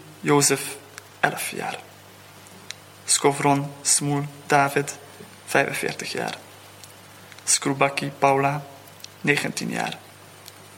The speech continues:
Schlap Rebecca, zesentwintig jaar. Slier Sarah,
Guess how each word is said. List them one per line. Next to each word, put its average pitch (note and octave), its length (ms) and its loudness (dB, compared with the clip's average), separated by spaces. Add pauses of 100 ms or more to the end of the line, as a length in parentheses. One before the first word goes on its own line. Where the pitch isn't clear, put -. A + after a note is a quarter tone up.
(420)
Schlap - 520 0
Rebecca, C#3 600 0 (240)
zesentwintig - 680 -4
jaar. - 240 -4 (1000)
Slier C#3 460 2 (180)
Sarah, C#3 500 0